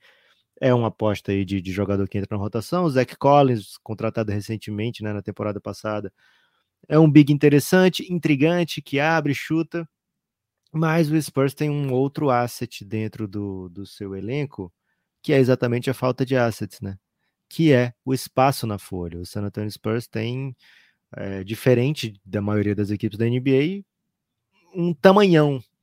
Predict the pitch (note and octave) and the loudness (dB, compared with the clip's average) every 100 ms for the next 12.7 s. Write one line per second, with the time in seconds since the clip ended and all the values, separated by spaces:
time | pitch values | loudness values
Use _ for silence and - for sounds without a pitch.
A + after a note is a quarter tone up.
0 | - A2+ A2 A2+ - A#2 A#2 - A#2 A2 | -20 -8 -4 -4 -2 -2 0 0 -2 -2
1 | G#2 G#2 - A#2 A2+ B2 B2+ B2+ - C3 | -6 -8 -10 -10 -4 -4 -4 -6 -2 0
2 | D3+ C#3 - B2+ - A#2+ A#2 A#2 - A#2 | 0 -2 -4 -4 -4 -6 -4 -6 -4 -4
3 | A#2 A2 - F2 - _ _ _ _ _ | -2 -4 -8 -14 -16 _ _ _ _ _
4 | A2 G#2+ - A#2+ C3 C3+ C3 - B2 A2+ | -10 -10 -6 -2 0 0 -4 -2 -2 -2
5 | A#2+ A2+ G#2+ - A#2 - B2 A#2 C3+ B2 | -2 -2 -4 -4 -4 -2 -2 0 -2 -4
6 | - B2 A#2+ A2+ - B2 B2 A2 G#2+ G#2+ | -2 -2 -2 -4 -6 -4 -2 -2 -4 -8
7 | _ _ _ - B2+ C#3+ C#3 A#2 A#2 B2 | _ _ _ -4 2 4 2 2 0 0
8 | C3 B2+ B2 - B2 - A2+ A#2 A2 - | 0 -2 -4 -2 -4 -2 -6 -4 -4 -2
9 | A#2 A2 - A2+ A2 - A2+ G2+ F2 - | -2 -2 -2 -2 -2 -2 -2 -2 -8 -4
10 | A#2 G#2 - G#2 - D3 - E3 E3 A2+ | -2 -2 -2 -4 -4 -8 -4 -2 -2 -6
11 | G#2 G2+ F#2+ F#2 G2 - F#2+ F2+ G2 F#2 | -4 -4 -4 -8 -10 -8 -8 -6 -6 -8
12 | G2 F#2+ - F#2 - F#2 | -8 -8 -8 -12 -10 -12